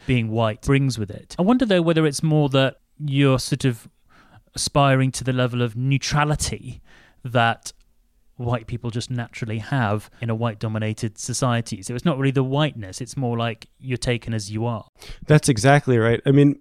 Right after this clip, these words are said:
Speaker 2: many white people, especially white people like, say, my mother, who are Protestant, who are not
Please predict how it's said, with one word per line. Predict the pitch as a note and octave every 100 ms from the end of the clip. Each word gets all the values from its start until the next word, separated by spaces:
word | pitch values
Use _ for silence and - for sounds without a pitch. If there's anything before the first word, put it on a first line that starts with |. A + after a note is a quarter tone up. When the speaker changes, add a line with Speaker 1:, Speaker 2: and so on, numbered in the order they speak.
| -
Speaker 2:
many | - D3+ D3 D#3 F3 F3
white | D3 C3
people, | D3 B2 B2+
especially | A#2+ - D3 - C3 A#2 -
white | C3+ C#3
people | D3 -
like, | B2+ A#2 -
say, | C3
my | A#2 A2+
mother, | G#2+ A#2 A2+ A2 G#2+ _ _ _ _ _ -
who | - C3 A#2+ A2+ A2 G#2+ - _ -
are | A#2+
Protestant, | - A2+ A2+ G#2+ - A#2 A2+ A2 - -
who | A#2 A#2+ A2+ A2 A2 -
are | A#2+ A2
not | A2+ A2+